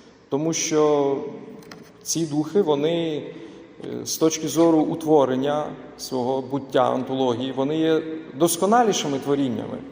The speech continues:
вони є розумніші, ніж людина, вони утворені набагато більше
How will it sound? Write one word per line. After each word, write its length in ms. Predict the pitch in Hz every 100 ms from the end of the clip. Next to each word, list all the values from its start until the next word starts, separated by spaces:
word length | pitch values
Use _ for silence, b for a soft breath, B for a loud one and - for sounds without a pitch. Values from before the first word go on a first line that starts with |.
| B B -
вони 160 | 143
є 80 | 165
розумніші, 580 | 180 175 190 226 240 196
ніж 240 | 170 131
людина, 400 | 139 131 120 104 - - B B B B B
вони 560 | 120 135 151 165 160 151 107 - - -
утворені 520 | - 156 170 175 170 - - - -
набагато 440 | 135 143 175 175
більше 580 | 156 175 - 170 165 165